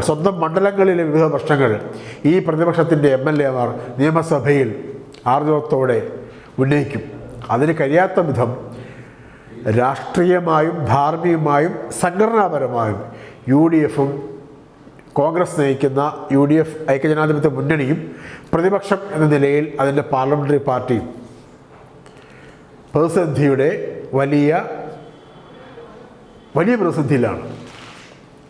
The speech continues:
ഈ വലിയ പ്രതിസന്ധിയെ മറികടക്കണമെങ്കിൽ അവർക്ക് ഒന്നാമതായി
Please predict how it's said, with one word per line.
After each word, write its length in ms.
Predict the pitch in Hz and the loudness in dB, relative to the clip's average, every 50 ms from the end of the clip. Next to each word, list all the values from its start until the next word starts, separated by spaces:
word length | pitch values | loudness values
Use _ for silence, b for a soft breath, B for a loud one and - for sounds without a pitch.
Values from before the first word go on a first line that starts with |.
| - - - - - - - 156 | -20 -20 -20 -20 -16 -4 0 2
ഈ 40 | 202 220 185 | 2 4 2
വലിയ 200 | 170 151 165 175 160 | 2 2 4 2 4
പ്രതിസന്ധിയെ 580 | 147 143 135 117 139 127 120 120 131 127 127 123 127 - - - - 123 | 2 0 2 2 2 0 2 4 4 4 4 2 -2 -4 -10 -12 -6 -2
മറികടക്കണമെങ്കിൽ 840 | 123 131 151 156 156 139 123 - - 123 117 110 110 110 107 113 117 127 131 B B B B B B B - 135 | -2 0 2 2 2 2 0 0 0 0 0 0 0 0 2 2 0 0 -2 B B B B B B B 0 0
അവർക്ക് 340 | 139 156 160 160 160 170 170 160 - 147 | 0 0 -2 -2 0 0 0 2 2 0
ഒന്നാമതായി 720 | 160 165 170 180 196 202 220 220 226 220 220 214 220 214 | 0 0 0 2 2 2 2 0 0 0 0 2 2 0